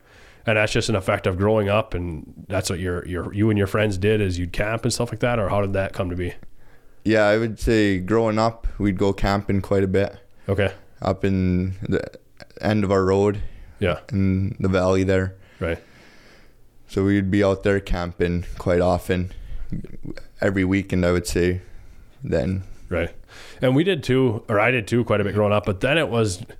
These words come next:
Speaker 1: you didn't look at it as an adventure even. Like, it was just fun. Let's just go out and go camp, you know what I mean? And you didn't think of it as this grand thing necessarily, right?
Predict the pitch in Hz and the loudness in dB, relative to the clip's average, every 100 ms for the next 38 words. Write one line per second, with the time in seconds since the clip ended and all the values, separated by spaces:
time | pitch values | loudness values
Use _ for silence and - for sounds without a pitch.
0 | - - - - 180 196 95 123 143 117 | -20 -20 -20 -6 -2 -2 0 0 2 0
1 | 92 104 95 87 82 110 - 76 71 65 | 0 0 0 -2 0 -2 -2 -4 -6 -6
2 | 85 107 104 92 - 110 85 - 80 95 | -2 0 0 -4 -2 -2 -2 -6 -8 -6
3 | 90 92 92 92 90 98 98 - 85 90 | -4 -2 -2 -2 -4 -2 -4 -4 -4 -2
4 | 95 95 95 123 - - - - - 113 | 0 0 0 0 -4 -12 -16 -12 -4 -2
5 | 120 98 85 80 82 - 90 90 92 90 | 0 -2 -2 -4 -6 -8 -4 -2 -2 -4
6 | - 92 110 - - 113 113 110 123 127 | -4 -4 -6 -8 -8 -4 -2 0 0 2
7 | 110 107 131 | 2 2 -2